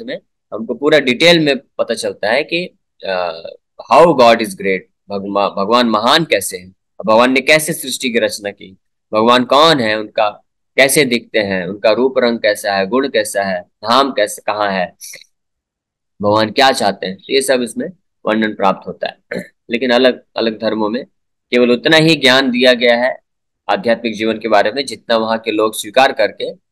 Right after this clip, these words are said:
धीरे धीरे आगे बढ़ सके। फिर, क्योंकि जब धीरे धीरे at least कम से कम वो भगवान को समर्पण करेंगे, किसी के पास जाके मानेंगे कि हाँ, कोई तो है परम शक्ति जो सब कुछ नियंत्रण करता है,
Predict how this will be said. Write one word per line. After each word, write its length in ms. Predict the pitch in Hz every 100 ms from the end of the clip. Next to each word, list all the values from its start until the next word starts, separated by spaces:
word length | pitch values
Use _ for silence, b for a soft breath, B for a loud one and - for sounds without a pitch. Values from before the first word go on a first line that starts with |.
| _ _
धीरे 180 | 107 117
धीरे 220 | 117 117
आगे 240 | 110 104 107
बढ़ 180 | 98 95
सके। 320 | - - 87
फिर, 260 | _ 110 - _
क्योंकि 260 | - 131 139
जब 180 | 131 120
धीरे 220 | 123 135
धीरे 200 | 135 135
at 260 | 131 - 139
least 160 | 135 - _ _ _
कम 120 | 117
से 140 | 127 123
कम 140 | 139
वो 120 | 135
भगवान 420 | 123 113 117 131 135
को 160 | 139
समर्पण 500 | 135 120 135 - 156
करेंगे, 440 | 135 123 120 117 117 113 _ _ _ _ _ -
किसी 380 | 113 123 113 107 98 92 90
के 80 | -
पास 280 | - 117 113
जाके 360 | 117 117 120 110
मानेंगे 460 | 117 139 151 127
कि 140 | 117 117
हाँ, 300 | 113 120 117
कोई 180 | 123 127
तो 160 | 123
है 180 | 110 113
परम 280 | 110 107 104
शक्ति 540 | - 98 - 98 95 _ _
जो 180 | 104 101
सब 220 | 117 110
कुछ 360 | 110 104 - 101
नियंत्रण 460 | 104 104 107 104
करता 360 | 98 98 - 95
है, 160 | 92